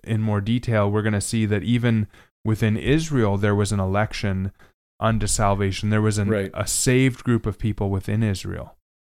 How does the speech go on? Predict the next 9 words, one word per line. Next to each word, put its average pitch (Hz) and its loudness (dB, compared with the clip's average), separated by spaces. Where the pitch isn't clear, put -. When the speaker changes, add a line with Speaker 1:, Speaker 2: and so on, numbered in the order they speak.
Speaker 1:
But 113 -2
now 123 2
let's 160 -4
go 117 4
uh, 95 -2
to 123 4
the 104 2
New 104 4
Testament. - -6